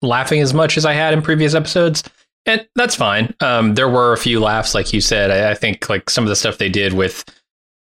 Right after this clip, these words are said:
uh, just the mind, uh, you know, the idea that they're in the mind of Bird Person and,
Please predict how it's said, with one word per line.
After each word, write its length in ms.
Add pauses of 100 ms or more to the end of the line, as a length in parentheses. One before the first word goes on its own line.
(300)
uh, 500
just 300 (200)
the 300
mind, 1080 (680)
uh, 40
you 240
know, 100
the 140
idea 300
that 120
they're 140
in 240
the 80
mind 420
of 140
Bird 240
Person 640
and, 520